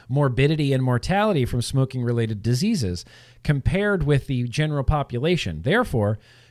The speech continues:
quitting smoking is particularly important for this group of people. This, you know,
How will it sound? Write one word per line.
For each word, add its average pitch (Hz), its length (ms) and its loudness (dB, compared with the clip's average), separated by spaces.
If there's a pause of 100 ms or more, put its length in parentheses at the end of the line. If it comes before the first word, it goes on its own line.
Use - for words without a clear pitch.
(100)
quitting 220 260 0
smoking 170 440 -4
is 131 120 -2
particularly 190 1080 -2
important 151 580 -2
for 123 120 -4
this 135 320 -4 (380)
group 143 480 0
of 127 260 -6
people. 92 560 0
This, 127 300 -4 (340)
you 143 160 -6
know, 123 160 -2